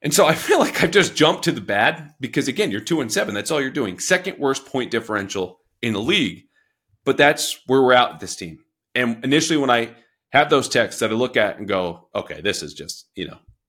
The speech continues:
losing talking. It's Monday. You'll get into the film. You'll talk yourself into, 'We can win. We can do this against the Colts on Sunday.'" That spread, by the way, flipped from early last week.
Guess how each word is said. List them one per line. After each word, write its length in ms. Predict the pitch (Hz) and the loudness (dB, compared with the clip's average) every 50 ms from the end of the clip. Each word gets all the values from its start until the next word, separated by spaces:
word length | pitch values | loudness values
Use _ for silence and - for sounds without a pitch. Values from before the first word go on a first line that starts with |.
| _ _ _ _ | _ _ _ _
losing 400 | 110 110 127 139 127 135 135 113 | -2 2 4 4 4 4 0 2
talking. 420 | 127 127 120 117 110 - 110 101 | 2 2 2 2 0 -2 -6 -8
It's 140 | 95 - - | -8 -6 -2
Monday. 380 | 120 123 120 113 110 110 104 101 | 0 0 2 2 2 0 0 0
You'll 140 | 98 98 | -2 0
get 140 | 92 107 117 | 0 0 0
into 100 | 113 113 | 0 -2
the 60 | 98 | -8
film. 300 | - - 113 110 107 104 | -6 -4 -4 -2 -2 -2
You'll 120 | 101 90 85 | -4 -6 -4
talk 260 | - - 120 120 - | -2 -2 -2 -2 -2
yourself 340 | 120 113 - 117 107 107 - | -6 -4 -2 -2 -2 0 -2
into, 380 | 110 101 - - 101 95 - - - _ _ | -4 -6 -4 -6 -8 -8 -8 -12 -20 _ _
'We 140 | 131 143 143 | 4 4 4
can 200 | 143 139 120 120 | 4 0 0 2
win. 260 | 131 131 127 127 123 | 2 2 2 2 0
We 80 | 123 123 | -2 -4
can 160 | - 107 95 | -4 -6 -8
do 120 | 95 95 | -8 -4
this 400 | 95 123 151 151 143 147 - - - - - _ - | 2 4 6 6 6 4 -2 -6 -8 -12 -20 _ -4
against 260 | 107 117 113 - - | -4 -4 -4 -4 -8
the 60 | - | -10
Colts 300 | - - 123 113 - - | 0 2 2 2 2 -2
on 120 | 92 95 | -6 -6
Sunday.'" 560 | 90 - - 151 147 143 147 143 139 135 135 - - _ | -4 0 0 0 2 2 0 0 -2 -2 -4 -10 -20 _
That 220 | - 139 143 135 - | 2 2 2 2 0
spread, 320 | - - 156 160 147 113 | 0 2 2 4 4 4
by 160 | 113 107 107 | 2 2 2
the 80 | 104 98 | 2 2
way, 180 | 95 92 92 90 | 0 0 -2 -2
flipped 300 | - - 139 131 - - | -4 -4 -4 -4 -4 -4
from 160 | 110 107 98 | -6 -4 -2
early 220 | 127 127 127 117 | 0 0 2 2
last 280 | 104 107 110 110 110 - | 2 2 2 2 0 -4
week. 260 | 90 85 80 - _ | -6 -8 -8 -10 _